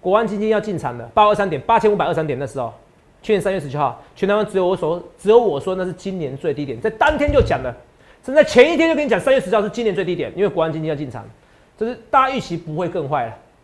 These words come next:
然后有瑞德西韦是解药了，至少是解药了，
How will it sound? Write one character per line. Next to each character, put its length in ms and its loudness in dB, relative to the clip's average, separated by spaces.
然 140 4
后 180 6
有 80 0
瑞 160 0
德 80 2
西 180 -4
韦 80 2
是 80 -4
解 200 -6
药 180 -2
了， 160 -10
至 100 -4
少 140 4
是 40 2
解 220 -6
药 200 0
了， 140 -8